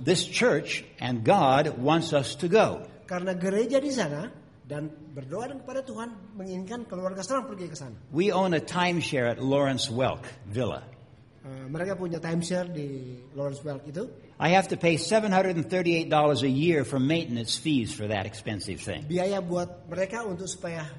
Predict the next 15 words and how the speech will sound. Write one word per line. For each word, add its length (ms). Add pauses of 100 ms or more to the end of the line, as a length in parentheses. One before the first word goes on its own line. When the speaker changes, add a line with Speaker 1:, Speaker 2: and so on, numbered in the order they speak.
Speaker 2:
anggota, 400
anggota 400
terus 320 (640)
tujuh 160
ratus, 240 (320)
se-, 240 (160)
tujuh 240
ratus 240 (160)
sekian 400
dolar 240
setiap 320
tahun. 240 (160)
Speaker 1:
The 160
very 320
week 400